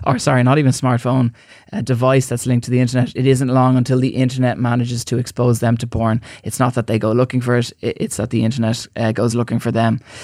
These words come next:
And in that regard, the course just acknowledges that certainly by the age of fifteen,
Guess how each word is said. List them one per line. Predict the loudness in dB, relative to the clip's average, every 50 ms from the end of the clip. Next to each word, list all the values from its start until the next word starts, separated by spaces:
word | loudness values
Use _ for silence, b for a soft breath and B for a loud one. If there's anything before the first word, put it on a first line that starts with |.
| B B B B B B B B B B B _
And | 0 2 4 4 4 4 4 4 2 2 -2 -6 -12 _ _ _ _ -6
in | -2 0 2 4 4
that | 4 4 2
regard, | 2 2 4 4 4 4 2
the | 0
course | 0 2 4 4 4 2 0
just | -2 0 0
acknowledges | 2 4 4 4 6 4 4 2 0 0 0 0
that | -2 -2 -2
certainly | -4 -2 2 2 2 2 4 4 2 4
by | 4 2 2 4
the | 4 4 4
age | 6 6 4 4 2
of | 0 -2
fifteen, | 0 2 2 2 2 0 0 2 4 6 6 6 4